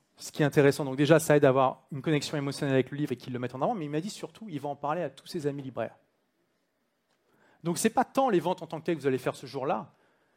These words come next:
mais déjà, bien sûr, la rencontre avec votre audience, l'autorité, tout ça, mais aussi cette idée de créer la légende chez les libraires. C'est des, euh,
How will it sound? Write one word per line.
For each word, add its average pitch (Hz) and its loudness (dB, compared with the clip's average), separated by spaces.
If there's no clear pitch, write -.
mais 175 2
déjà, 156 4
bien 135 -2
sûr, 143 -2
la 139 6
rencontre 131 -2
avec 123 4
votre 123 -8
audience, 135 -8
l'autorité, 120 -6
tout - -20
ça, 233 4
mais 151 0
aussi 185 2
cette 175 0
idée 208 0
de 143 -8
créer 151 4
la 196 8
légende 180 6
chez - 2
les 175 6
libraires. 170 2
C'est 156 -4
des, 165 4
euh, 131 -4